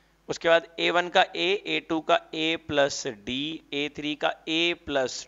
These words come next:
टू डी, ए फ़ोर का ए प्लस थ्री डी और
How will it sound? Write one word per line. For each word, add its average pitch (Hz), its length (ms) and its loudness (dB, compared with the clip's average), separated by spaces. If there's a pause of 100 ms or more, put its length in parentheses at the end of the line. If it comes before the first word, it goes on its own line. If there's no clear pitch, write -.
टू 120 220 -4
डी, 151 380 -8 (500)
ए 156 160 0
फ़ोर 160 300 2
का 160 180 -2 (160)
ए 170 220 0 (120)
प्लस 127 360 0
थ्री 117 340 -10
डी 156 320 -6 (420)
और 131 220 4